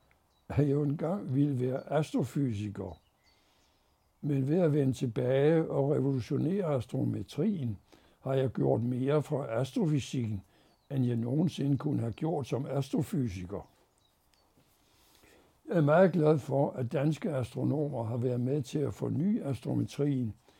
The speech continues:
i de sidste hundrede år. Vi har jo også Tycho Brahe og Ole Rømer at leve op til, men altså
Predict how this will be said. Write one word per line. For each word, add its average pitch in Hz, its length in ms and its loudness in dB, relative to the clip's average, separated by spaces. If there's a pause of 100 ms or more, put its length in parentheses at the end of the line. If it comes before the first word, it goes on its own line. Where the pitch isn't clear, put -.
(320)
i 156 100 4
de 131 140 4
sidste 127 380 0
hundrede 120 360 0
år. 92 400 -4 (1000)
Vi 123 140 -6
har 117 220 0
jo 147 120 0
også 123 240 0
Tycho 110 280 -4
Brahe 104 380 -2
og 123 320 0
Ole 113 120 -2
Rømer 131 480 -2
at 120 60 -2
leve 113 260 -2
op 117 220 -2
til, 123 260 -4 (100)
men 120 280 -8
altså 101 280 -10